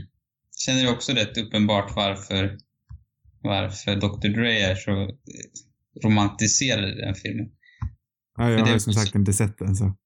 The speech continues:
Speaker 1: en av, eller jag vet ju inte så mycket om doktor Dre, men man, han känns som, verkligen som en helylle kille i filmen.
Speaker 2: <laughs>
Speaker 1: Egentligen Ice Cube går faktiskt hårdare åt. Han är ju mer,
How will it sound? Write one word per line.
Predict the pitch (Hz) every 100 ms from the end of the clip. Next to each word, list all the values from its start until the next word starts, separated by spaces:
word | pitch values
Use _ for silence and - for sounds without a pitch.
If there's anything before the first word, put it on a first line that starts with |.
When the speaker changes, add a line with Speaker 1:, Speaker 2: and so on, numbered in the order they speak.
| _ _ _ 123
Speaker 1:
en | 117
av, | 110 110
eller | 120 117
jag | 110 113
vet | 123 123 - 131
ju |
inte | 110 -
så | 113
mycket | 107 -
om | 107 113 113
doktor | 110 117
Dre, | 117 123 110
men | 101 104
man, | 107 110 104 _ _ _ _ -
han | 107
känns | 123 120 120
som, | 113 107
verkligen | 110 107 123 117
som | 107
en | 101
helylle | 117 107 107 107
kille | - 127 101
i | 95
filmen. | - 110 98 98 - 98 101 - 123
Speaker 2:
<laughs> | - 120 - _
Speaker 1:
Egentligen | 117 120 139 139 135 190
Ice | 190
Cube | - 120
går | 117 110
faktiskt | 113 107 -
hårdare | 117 110 123 135
åt. | 104 104 - 151 135 _ _ _ _ -
Han | 131 131 135
är |
ju | 127
mer, | 110 101 98 98